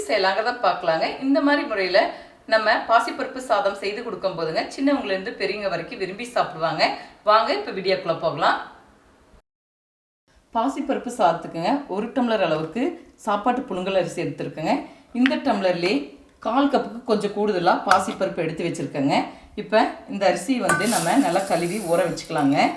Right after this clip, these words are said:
பாசிப்பருப்பு வந்து உங்களுக்கு அரை மணி நேரம் பக்கம் ஊற வேண்டியதில்ல, கடைசியா ஒரு பத்து நிமிஷம் ஊறினா போதும். அரிசி மட்டும்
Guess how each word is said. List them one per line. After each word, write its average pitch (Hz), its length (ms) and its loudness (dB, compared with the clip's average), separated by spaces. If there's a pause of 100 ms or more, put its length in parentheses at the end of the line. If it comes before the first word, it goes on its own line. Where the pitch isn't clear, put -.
(360)
பாசிப்பருப்பு 233 600 0
வந்து 202 160 0
உங்களுக்கு 180 320 -2
அரை 160 160 4
மணி 175 180 -2
நேரம் 180 180 2
பக்கம் 170 260 -4
ஊற 165 160 0
வேண்டியதில்ல, 147 320 -2 (100)
கடைசியா 180 360 0
ஒரு - 120 -6
பத்து 143 220 -2
நிமிஷம் 175 300 -2
ஊறினா 160 200 0 (120)
போதும். 147 320 0 (360)
அரிசி 254 340 4
மட்டும் 381 280 2